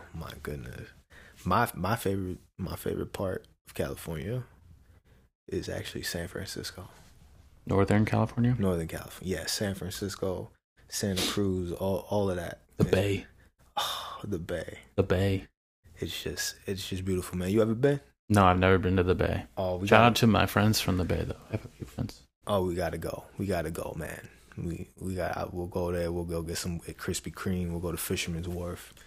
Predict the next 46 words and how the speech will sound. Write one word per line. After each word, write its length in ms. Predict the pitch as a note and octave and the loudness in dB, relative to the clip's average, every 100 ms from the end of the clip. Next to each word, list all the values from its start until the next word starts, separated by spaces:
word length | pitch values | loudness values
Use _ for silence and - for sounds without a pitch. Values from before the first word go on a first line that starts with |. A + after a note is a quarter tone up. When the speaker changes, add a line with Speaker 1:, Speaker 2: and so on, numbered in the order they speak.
| - | -12
Speaker 2:
Krispy 360 | - A#2+ - A2 | -2 0 2 2
Kreme? 400 | - F#2+ A2 A#2+ - _ - | 2 4 4 2 -2 _ -4
Speaker 1:
Krispy 340 | - - F#2 | -4 -4 -6
Kreme, 380 | - - - - | -8 -8 -12 -16
man. 80 | - | 2
Speaker 2:
Why 120 | A2+ | 6
would 120 | B2 B2+ | 10 10
I 80 | A2+ | 8
fly 260 | - G#2+ | 8 6
to 80 | G#2 | 6
San 260 | - G2+ G2+ | 2 2 0
Francisco 440 | - G#2 - F2+ | -4 -6 0 0
for 220 | - - - _ | -2 -8 -14 _
just 240 | - G2+ - | 2 4 2
Krispy 340 | - G#2 G#2+ | 0 0 -2
Kreme? 260 | - A2 G2+ | -8 -6 -2
Speaker 1:
Well, 160 | - C#3+ | 2 2
Krispy 200 | - E3 | 4 4
Speaker 2:
I 40 | |
feel 180 | A2 A#2+ | 6 8
Speaker 1:
Kreme 40 | |
Speaker 2:
like 140 | A#2+ A2 | 6 4
I'd 120 | G#2 | 4
have, 320 | A2+ G2 F#2+ | 4 2 2
like, 280 | G#2 G2 - - - - - | 2 0 -2 -16 -20 -20 0
'cause 160 | - G#2+ | 4 8
it 100 | G2+ | 8
has, 340 | A2 A#2 - | 8 4 4
uh, 160 | F#2 - - - | -2 -2 -10 -2
like, 160 | G2+ F#2+ | 0 2
a, 260 | F#2 F#2 G2 - - | 2 0 -4 -12 -4
isn't 220 | G#2 G#2+ | 2 4
it 100 | G2+ | 4
densely 400 | - G2+ - G2+ | 4 2 0 0
an 80 | G2 | 2
Asian 300 | F2+ F#2 G#2 | 2 2 2
population 520 | G#2+ A2 A2+ A2+ - | 4 4 4 4 2
as 140 | A2 - | 0 2
well? 160 | G#2 | 2
They 80 | A2+ | 4
have 160 | F#2+ - | 2 4
bit, 220 | G2 - - _ _ _ | 2 2 -8 _ _ _
they 100 | F#2+ | -4
have, 180 | G2 F#2+ | -2 -2
like, 80 | G2 _ _ | -6 _ _
bomb 160 | G2 G2+ | -6 -6